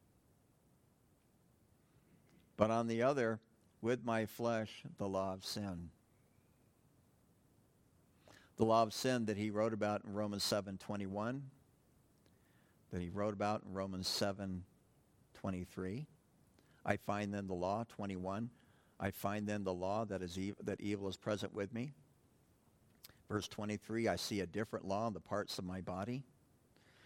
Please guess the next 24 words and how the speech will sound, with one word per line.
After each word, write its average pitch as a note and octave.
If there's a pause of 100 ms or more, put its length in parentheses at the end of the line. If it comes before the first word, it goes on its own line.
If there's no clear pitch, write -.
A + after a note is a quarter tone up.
(500)
And, C3
and C3
that, C3+ (180)
uh, F3 (100)
th-, D#3
this C3+
l-, B2 (100)
where C#3
he C#3
says F3
here D#3+
the C3+
law C#3
is, B2
is, B2+ (260)
it's, -
he, C3
he's, A#2+
is, A#2
is A2
given E3
to C#3
us A#2+ (300)
in B2+